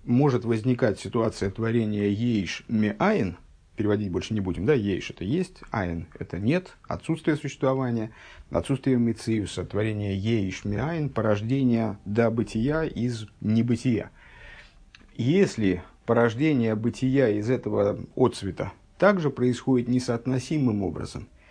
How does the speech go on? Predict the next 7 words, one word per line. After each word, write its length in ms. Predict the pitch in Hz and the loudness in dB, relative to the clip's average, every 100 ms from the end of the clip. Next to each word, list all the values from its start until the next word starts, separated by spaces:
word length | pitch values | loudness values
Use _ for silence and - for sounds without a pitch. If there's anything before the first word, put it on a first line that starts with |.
| - - - | -20 -20 -2
то 80 | 101 | -2
есть 140 | - | 0
творение 480 | 107 107 120 117 113 | 2 4 4 2 0
все 160 | - | 0
равно 240 | 131 185 202 | 0 0 2
несоотносимо, 920 | 156 123 123 123 131 131 - 98 85 | 2 2 0 0 0 0 0 0 -2
что, 540 | - 123 123 104 90 | -2 0 0 0 -2